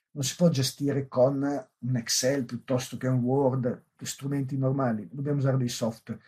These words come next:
Esistono tanti software che ci consentono di fare la profilazione dei dati e quindi di poter gestire la qualità dei dati.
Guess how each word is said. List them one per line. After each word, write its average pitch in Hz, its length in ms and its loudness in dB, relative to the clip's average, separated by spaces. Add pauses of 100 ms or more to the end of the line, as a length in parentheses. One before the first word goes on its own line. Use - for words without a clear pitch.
(380)
Esistono 147 420 0
tanti 156 280 2
software 165 540 2
che 160 100 -2
ci - 120 -4
consentono 147 640 -4
di 131 120 -2
fare 139 380 2
la 131 120 0
profilazione 127 600 -4
dei 139 160 2
dati 139 500 0 (480)
e 170 100 -8
quindi 170 280 10
di 143 100 2
poter 135 320 -4
gestire 143 800 -2
la 135 180 -2
qualità 131 380 -2
dei 127 180 2
dati. 123 480 0